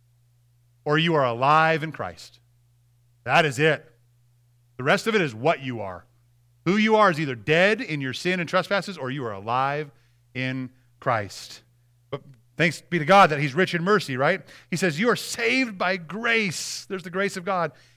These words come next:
"And he also raised us up with him and seated us with him in the heavens in Christ Jesus," gave us that status and position that we're gonna be with him, to, so that in the coming ages he might display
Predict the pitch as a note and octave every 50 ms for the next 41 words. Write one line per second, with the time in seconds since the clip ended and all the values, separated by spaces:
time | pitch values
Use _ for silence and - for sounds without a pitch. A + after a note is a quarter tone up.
0 | _ _ - F3+ F#3 G#3 G#3 G#3+ - G3+ F#3 D#3 E3 F3+ G#3 A3 A3 F#3+ D3 -
1 | E3+ D#3+ - - G#3 G#3 G#3 D#3 D#3 C3 C#3 F3+ G#3 A3 G#3 F3 D3+ - - -
2 | G#3+ A3 G#3 G#3 G3+ F3+ - E3+ D3 C3+ F#3 F#3 E3+ D3+ C#3 B2 D3+ F#3+ G3+ G#3
3 | G3 D#3 D#3+ C#3 - E3 D3+ C#3 - F#3+ G3 F#3+ G#3+ F#3+ - - _ _ _ _
4 | _ - F3+ G3 F#3 D#3+ D#3+ C#3 - - - - F3+ E3+ F#3 G3 G#3+ G3 - F3+
5 | C#3 A#2+ C#3 B2+ A2+ C#3 G3 F#3+ - A3 A#3 A3+ A3 - _ _ _ _ - -
6 | F3 F#3+ F#3 F3 C#3+ C#3+ C3+ C3+ A#2+ - D#3+ F#3 G3+ A3 A#3 B3 A#3+ - _ _
7 | _ _ _ _ _ _ _ _ - D3+ - - - G3+ G#3 G3 G3 F3 E3 D3+
8 | D3 - - - G#3 G#3+ A3 A3+ G#3+ F#3+ G3+ A3 A3 E3+ E3+ D3 C#3 - - _
9 | _ _ _ _ _ _ G#3+ A#3 C4 C#4 C4+ A3+ G3 F3+ E3+ D3 D#3+ C#3 - -
10 | - E3 D#3 D#3 D#3+ D#3+ D3+